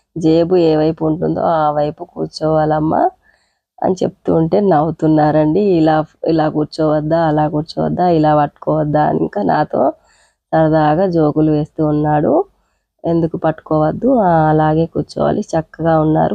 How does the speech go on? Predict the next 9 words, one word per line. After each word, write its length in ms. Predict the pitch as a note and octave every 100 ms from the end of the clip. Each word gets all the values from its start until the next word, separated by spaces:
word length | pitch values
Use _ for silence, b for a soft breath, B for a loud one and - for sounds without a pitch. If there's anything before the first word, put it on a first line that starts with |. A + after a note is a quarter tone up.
| -
పార్వతీ 480 | D#3+ D#3+ D#3 D#3 D#3
పరమేశ్వర్ 680 | - D#3 D3+ D3+ - D#3 D#3
లాగా" 340 | D3+ D3 D3
అని 220 | D3 G#3 F4 - _ _ _ _ _
చెప్తున్నానండి. 920 | D#3+ D#3+ - D#3+ D#3+ D#3 D3+ D3+ G#3 F4 G4 _ _ _ _ _ -
ఇంకా 200 | F3 E3+
వాళ్ళని 460 | D#3+ D#3 D3+ D#3 D#3+
కూడా 260 | D#3+ F#3 G3+
చక్కగా 520 | D3+ - - D3+